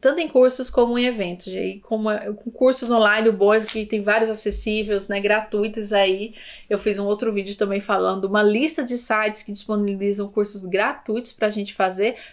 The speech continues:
sites de instituições de ensino nacional, tá? Então, vale super a pena dar uma olhadinha. E olha, gente, nossa, muito legal ver esse currículo. É, algumas pessoas, elas têm vergonha de colocar o currículo delas aqui pra eu analisar,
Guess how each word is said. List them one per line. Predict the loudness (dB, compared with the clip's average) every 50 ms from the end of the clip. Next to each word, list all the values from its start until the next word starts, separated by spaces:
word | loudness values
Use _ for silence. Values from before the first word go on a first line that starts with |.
| _
sites | _ -2 0 0 0 0 -2 -4 -12 -12 -12 -10
de | -6 -4 -4
instituições | -4 -4 -8 -6 -4 -2 -2 -2 -2 -4 -2 -2 -2
de | -2 -2 -2 -2
ensino | -2 -2 -8 -8 -4 -2 -2 0 0 0 -2 -4 -8 -12 _ _ _ -4
nacional, | -2 -2 -2 0 0 -2 0 2 0 0 0 -2
tá? | -2 -2 0 0
Então, | 0 0 2 2 2 2 2 -2 -6 -14 -20 -20 -20 -20 -20 _ -2
vale | 0 2 2 2 2 0
super | -2 -2 0 2 2 4 4 4 4
a | 4
pena | 4 2 2 2 4 4
dar | 4 4
uma | 4 4
olhadinha. | 4 4 4 2 2 -2 -2 -2 -2 -2 -2 -4 -4 -4
E | 0 2
olha, | 4 4 4 4 2 0 -2 -6 -18 -16 -8 -6
gente, | -4 0 0 0 -2 -2 -6 -10 -12 -14 -14 -20 -14 -2
nossa, | 2 2 4 2 2 0 -4
muito | -4 -4 -2 0 2
legal | 2 4 4 4 4 4
ver | 4 4 4
esse | 4 2 0 -4
currículo. | 0 0 0 0 0 -4 -6 -4 -2 -2 -2 -2 -2 -8 -20 -20 -20 -18 -4 0
É, | 2 4 6 6 6 6 6 6 4 4 2 0 -4 -12 -4 0
algumas | 0 2 2 2 0 0 0
pessoas, | 0 0 0 2 4 4 4 6 6
elas | 6 4 4 4 2
têm | 0 -2 0 0
vergonha | 2 0 0 0 0 0 0 2 2 2 0 0 0 -2 -2 -6 _ -14
de | -12 -6 -4 -4 -2 -2 -4 -4
colocar | -2 2 4 4 4 4 2 0 -2 -2
o | 0
currículo | 0 -2 0 0 0 2 4
delas | 6 4 4 4 2
aqui | -2 -2 -2 -6
pra | -2 0 0
eu | 2 2
analisar, | 2 0 0 -2 0 0 0 0 2 0 0 0 -4